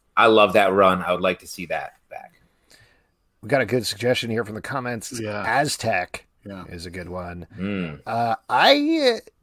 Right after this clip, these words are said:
Speaker 2: didn't read a lot of D C in the nineties. Like, I was
Speaker 3: Whoa.
Speaker 2: much more focused on Marvel, so that's not really my thing.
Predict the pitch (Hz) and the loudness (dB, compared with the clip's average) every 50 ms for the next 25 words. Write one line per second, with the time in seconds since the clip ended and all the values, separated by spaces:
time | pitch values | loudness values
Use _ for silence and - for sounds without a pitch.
0 | - _ _ _ - - 131 147 151 170 185 190 - - _ - - 107 120 123 | -20 _ _ _ -4 0 2 2 2 2 0 -2 -4 -10 _ -18 -10 -6 -2 -2
1 | 123 123 127 135 131 131 127 117 107 104 104 117 107 101 - 107 110 107 - - | 0 0 0 0 0 -2 -2 -2 -4 -6 -6 -8 -8 -8 -8 -8 -8 -8 -8 -6
2 | 110 110 110 107 104 107 104 98 95 98 127 156 - - 82 - - - - - | -6 -6 -4 -4 -6 -6 -8 -8 -6 -6 -6 -6 -8 -10 -12 -12 -14 -16 -16 -18
3 | - - 101 107 95 - 110 127 143 151 147 123 101 110 117 - - 135 117 120 | -14 -10 -8 -8 -6 -4 0 2 2 2 2 0 -2 -2 -4 -6 -6 -6 -4 -4
4 | 117 - - 110 104 95 101 95 - 107 98 95 87 92 95 110 117 104 82 82 | -4 -4 -6 -8 -8 -8 -10 -8 -6 -6 -6 -6 -6 -8 -8 -8 -8 -10 -10 -12
5 | 85 - - 95 85 90 85 - - 90 90 87 90 90 92 90 - _ _ _ | -12 -12 -12 -12 -12 -14 -14 -14 -12 -12 -10 -10 -10 -10 -10 -12 -14 _ _ _
6 | _ _ _ _ - 101 101 107 110 104 101 95 92 95 95 87 - - 131 131 | _ _ _ _ -18 -12 -10 -8 -8 -8 -8 -10 -10 -12 -12 -12 -12 -10 -10 -8
7 | 123 113 104 101 95 | -8 -8 -10 -10 -12